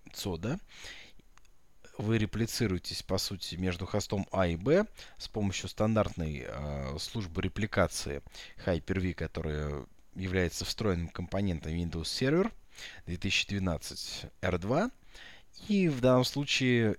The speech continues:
Azure будет выполнять роль арбитра, роль оркестратора этого процессора. А, в данном случае, чтобы этот процесс был успешен, необходимо просто наличие I P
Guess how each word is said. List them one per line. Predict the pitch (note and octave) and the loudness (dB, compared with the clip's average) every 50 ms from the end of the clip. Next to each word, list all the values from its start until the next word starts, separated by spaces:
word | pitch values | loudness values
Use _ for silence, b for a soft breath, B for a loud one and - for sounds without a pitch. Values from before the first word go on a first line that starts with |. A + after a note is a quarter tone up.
| - - | 0 2
Azure | C3+ D3+ D3 C3 A#2+ A2 | 4 4 6 6 4 2
будет | G2+ G#2+ A#2+ A#2+ - | 0 0 0 0 0
выполнять | A#2 A2 G2+ - G#2 G2+ G#2+ A2+ A2 - - - B B B B | 0 -2 2 4 4 6 6 6 4 4 0 -6 B B B B
роль | B F#2+ G2+ A2 A#2 A#2 A2+ G2+ - - - - - | B 0 2 4 6 4 4 4 0 -6 -12 -2 2
арбитра, | G#2 G#2+ A2 G#2 - - C#3 D#3+ D#3+ - - C3 C3 B2+ A#2+ A#2 | 4 4 4 4 2 0 -2 -2 0 2 6 8 8 8 8 8
роль | A#2+ B2 B2 A#2 - - | 8 6 6 4 4 4
оркестратора | A2 A2+ A#2+ - - C3 - - - - C3 B2 A#2 - - - F2+ | 4 4 4 4 0 -2 -2 0 2 4 6 6 6 4 4 2 0
этого | F2+ - - F2+ F#2 | 0 0 -2 -2 -2
процессора. | F2+ - A#2 A#2 C3 - - A2+ E2+ E2 - - - - - - - B B B B B B B B B B B B - | -2 0 2 2 2 2 2 0 0 0 -2 -4 -6 -8 -8 -12 -18 B B B B B B B B B B B B -8
А, | - - E2 E2+ E2+ F2 E2+ E2+ E2+ E2+ E2+ | -2 0 2 2 4 4 4 4 4 4 4
в | F2 F2+ G2 | 2 2 4
данном | A#2+ B2 B2 A#2 A2 | 4 6 6 6 4
случае, | - - B2+ A2+ - - G#2+ | 2 0 -2 0 0 0 -2
чтобы | G2+ - A#2 G#2+ A2 | 0 -2 -2 -2 -2
этот | G2 - | -4 -2
процесс | - A2+ A#2 - - A2+ G#2+ | 2 2 2 2 2 -2 -2
был | G2+ G#2 G#2+ | 0 0 0
успешен, | A2 G#2 - - - - - - G2+ F#2 F2+ F2+ F#2+ | -2 -2 0 2 2 2 4 2 0 0 0 0 2
необходимо | G2+ G#2+ A2 - - A#2+ A#2+ C3+ C3 A2+ F#2+ | 2 2 2 4 2 2 2 4 2 2 0
просто | - - A#2+ A2+ - - A2 | 2 0 0 0 0 0 0
наличие | F#2+ F2 E2 F#2 G#2 - - - G2 E2+ - - - | 2 2 2 2 0 0 0 0 0 -2 -4 -6 -6
I | - F2 F2 | -4 -2 -2
P | E2+ - - - F#2 F#2 F#2 | -2 -4 -6 -4 -4 -4 -4